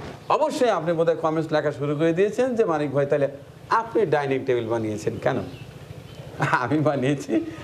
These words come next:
আমার যে গরুর জন্য ডাইনিং টেবিল আছে সেটা দেখা যায় এরকম, কিন্তু এটা কিন্তু, আহ, মাটির থেকে তেমন একটা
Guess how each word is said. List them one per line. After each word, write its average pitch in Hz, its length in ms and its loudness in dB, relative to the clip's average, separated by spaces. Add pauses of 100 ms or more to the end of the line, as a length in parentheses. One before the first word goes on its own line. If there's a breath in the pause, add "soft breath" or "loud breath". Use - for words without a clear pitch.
(140 loud breath)
আমার 151 340 2
যে 202 300 2 (500 loud breath)
গরুর 160 280 4
জন্য 185 240 4
ডাইনিং 160 320 2
টেবিল 175 260 2
আছে 135 440 0 (400)
সেটা 160 180 4
দেখা 135 360 2
যায় 240 120 4
এরকম, 180 380 2 (440)
কিন্তু 196 320 2
এটা 165 200 2
কিন্তু, 190 360 2
আহ, - 1120 -2 (400)
মাটির 180 320 2
থেকে 214 280 2
তেমন 147 320 0
একটা 151 340 0